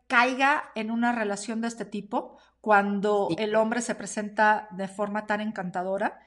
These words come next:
Speaker 1: y que te va a ir envolviendo hasta acabar con toda tu autoestima para que no puedas salir de ahí. Entonces, el
Speaker 2: Sí.
Speaker 1: poder saber que existen estos hombres,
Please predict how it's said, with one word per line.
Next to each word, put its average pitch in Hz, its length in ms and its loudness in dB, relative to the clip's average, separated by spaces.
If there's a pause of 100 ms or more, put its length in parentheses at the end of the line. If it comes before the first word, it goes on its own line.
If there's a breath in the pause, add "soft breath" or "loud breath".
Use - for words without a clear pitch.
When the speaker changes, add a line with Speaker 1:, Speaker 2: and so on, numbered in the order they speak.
(460 soft breath)
Speaker 1:
y 233 840 4
que 240 100 2
te 233 140 0
va 233 240 8
a 262 80 6
ir 262 140 0
envolviendo 226 840 0
hasta 202 560 2
acabar 208 640 4
con 233 440 -2
toda 247 300 4
tu 233 80 -6
autoestima 220 960 -4
para 196 300 0
que 185 520 -8
no 208 200 -2
puedas 220 260 0
salir 196 320 -6
de 202 120 -2
ahí. 190 260 -6 (760 loud breath)
Entonces, 233 520 -2
el 247 100 4
Speaker 2:
Sí. - 60 2
Speaker 1:
poder 277 420 2
saber 254 760 0 (840 soft breath)
que 240 80 0
existen 359 560 -2
estos 285 340 -6
hombres, 180 540 -8